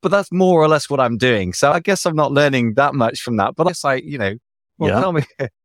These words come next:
Speaker 1: what
Speaker 2: Yeah.
Speaker 1: advice do you have for entrepreneurs leveraging these technologies to optimize their operations? Since
Speaker 2: Yeah.
Speaker 1: the, the Oracle has spoken, what is your advice on that? How do we optimize our
Speaker 2: Well, we'll
Speaker 1: operations?
Speaker 2: talk about e-commerce, but I wanna just make sure we don't miss the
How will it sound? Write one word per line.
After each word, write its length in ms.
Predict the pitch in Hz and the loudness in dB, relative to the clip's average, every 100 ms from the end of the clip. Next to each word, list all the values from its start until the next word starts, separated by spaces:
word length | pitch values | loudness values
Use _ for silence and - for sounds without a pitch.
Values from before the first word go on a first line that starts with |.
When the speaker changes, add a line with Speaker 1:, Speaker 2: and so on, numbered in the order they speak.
| _ - | _ -4
Speaker 1:
what 140 | 190 | 0
Speaker 2:
Yeah. 120 | 185 | 2
Speaker 1:
advice 280 | 196 170 160 | 0 0 -2
do 120 | - 151 | -2 2
you 160 | 156 | 4
have 200 | 139 131 | 2 0
for 120 | 127 | -2
entrepreneurs 540 | 110 - 110 104 95 87 | -4 -4 -10 -4 -4 -2
leveraging 480 | 113 107 98 98 90 | -4 -2 -6 -6 -6
these 160 | 90 | -10
technologies 600 | - 101 95 87 90 85 | -8 -8 -6 -8 -8 -12
to 80 | - | -8
optimize 500 | - - 98 92 90 | -8 -8 -6 -4 -4
their 140 | 95 | -6
operations? 640 | 85 - 95 90 92 90 - _ _ | -8 -2 -2 -2 -6 -8 -12 _ _
Since 220 | - - 117 | -8 -4 -2
Speaker 2:
Yeah. 120 | 104 | -2
Speaker 1:
the, 160 | 117 107 123 | -6 -8 -2
the 80 | |
Oracle 340 | 123 127 - 107 | 0 0 -2 -2
has 140 | 107 | -2
spoken, 420 | - 104 90 151 160 - | 0 -2 0 -8 -10 -4
what 180 | 135 | -2
is 140 | 113 98 | -2 -2
your 100 | 92 | -4
advice 340 | 80 90 - | -4 -8 -6
on 80 | 87 | -10
that? 160 | 78 - | -10 -6
How 140 | 107 | -2
do 80 | 98 | 2
we 120 | 98 - | 2 0
optimize 540 | - - 95 87 87 | -6 -6 -6 -6 -6
our 240 | 87 80 | -6 -6
Speaker 2:
Well, 20 | - _ _ _ - | -10 _ _ _ -14
we'll 120 | - 127 | 0 2
Speaker 1:
operations? 180 | 127 - | 2 0
Speaker 2:
talk 200 | 139 - | -2 0
about 240 | 117 107 - | 0 0 0
e-commerce, 680 | 104 - 113 104 98 98 - | -4 -4 -6 -4 -4 -6 -8
but 180 | 101 | -6
I 100 | 101 | -4
wanna 220 | 107 123 131 | -2 -2 -4
just 260 | 120 - | -6 -6
make 180 | 117 104 | -6 -6
sure 160 | - 104 | -4 -2
we 140 | 101 | -2
don't 240 | 98 98 - | -2 -2 0
miss 340 | 101 101 - | 0 0 -4
the 340 | - 92 90 | -2 0 0